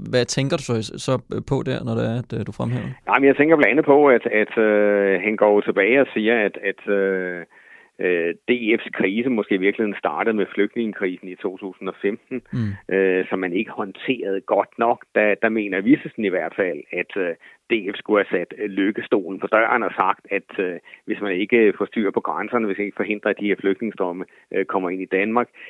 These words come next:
Speaker 2: jamen, så trækker vi støtten til din regering. Øhm, og i det hele taget mener Vistisen jo, at man skal, øh, have ligesom genvundet den der meget skarpe, øh, udlændingeprofil, som man tidligere var enige om at ha-, om at have. Øh, og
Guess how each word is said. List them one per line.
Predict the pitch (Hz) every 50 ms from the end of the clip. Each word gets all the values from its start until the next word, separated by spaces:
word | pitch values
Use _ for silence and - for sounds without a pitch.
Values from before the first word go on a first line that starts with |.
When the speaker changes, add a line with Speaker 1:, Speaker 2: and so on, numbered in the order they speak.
| - _
Speaker 2:
jamen, | - 92 -
så | -
trækker | - - 92 90 90 95 107 113
vi | 104 92
støtten | - 107 95 95 95 101
til | - -
din | 101 98 95
regering. | 90 87 - 95 92 - 90 87 - _ - - - - - - - - - - _ - -
Øhm, | 104 104 101 95 90 87 87 - - -
og | -
i | 95
det | -
hele | 120 143 139
taget | - 135 120 110
mener | 107 107 110 110 113
Vistisen | 107 107 113 - - 120 113 110 107
jo, | 101 101 92
at | 90 92 87
man | 92 95 87
skal, | - - 104 95 87 90 95 - _ _ _ _ - -
øh, | 95 92 90 82 76 65 - - - - -
have | 98 - _ - -
ligesom | 104 98 110 117 113 - -
genvundet | - 117 120 131 135 139 139 120 107 107 104 -
den | 107 95
der | - 101
meget | 98 95 85 85 95 104
skarpe, | - - - 98 82 80 87 104 - 120 107 101
øh, | 101 101 104 101 90
udlændingeprofil, | 92 104 110 107 110 101 101 92 - 95 - - 98 90 92 -
som | - 101
man | 92 92 92 - -
tidligere | 92 92 104 107 98 101 98
var | 98
enige | 85 78 87 92 101 107
om | 98 98 95
at | 95 92
ha-, | - - -
om | 80 82 85 87
at | 87
have. | - 95 95 92 - - - - - - - - - - - -
Øh, | - 98 95 - -
og | - -